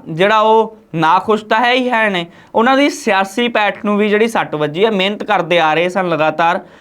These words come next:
ਪਰ, ਅ, ਆਖਰਕਾਰ ਜ-, ਜਿਹੜੀਆਂ ਮੈਂ ਦੋ ਤਿੰਨ ਸਟੋਰੀਆਂ ਦੱਸਣ ਦੀ ਕੋਸ਼ਿਸ਼ ਕੀਤੀ ਹੈ, ਸਾਰਾ ਕੁਛ ਹਜੇ ਚੱਲ ਰਿਹਾ। ਢੀਂਡਸਾ ਪਰਿਵਾਰ ਬਾਰੇ ਆਉਂਦੇ ਦਿਨਾਂ 'ਚ ਹੋਰ ਜਿਹੜਾ ਸਪਸ਼ਟ ਚੀਜ਼ਾਂ ਬਾਹਰ ਆ ਸਕਦੀਆਂ ਨੇ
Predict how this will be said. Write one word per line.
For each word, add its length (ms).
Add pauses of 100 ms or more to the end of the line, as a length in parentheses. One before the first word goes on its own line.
(180)
ਪਰ, 220
ਅ, 360
ਆਖਰਕਾਰ 800 (380)
ਜ-, 80
ਜਿਹੜੀਆਂ 320
ਮੈਂ 120
ਦੋ 140
ਤਿੰਨ 140
ਸਟੋਰੀਆਂ 360
ਦੱਸਣ 220
ਦੀ 120
ਕੋਸ਼ਿਸ਼ 360
ਕੀਤੀ 300
ਹੈ, 80
ਸਾਰਾ 300
ਕੁਛ 260
ਹਜੇ 220
ਚੱਲ 320
ਰਿਹਾ। 160 (480)
ਢੀਂਡਸਾ 300
ਪਰਿਵਾਰ 360
ਬਾਰੇ 220
ਆਉਂਦੇ 280
ਦਿਨਾਂ 200
'ਚ 100 (100)
ਹੋਰ 240
ਜਿਹੜਾ 240
ਸਪਸ਼ਟ 400
ਚੀਜ਼ਾਂ 340
ਬਾਹਰ 380 (120)
ਆ 180
ਸਕਦੀਆਂ 460
ਨੇ 120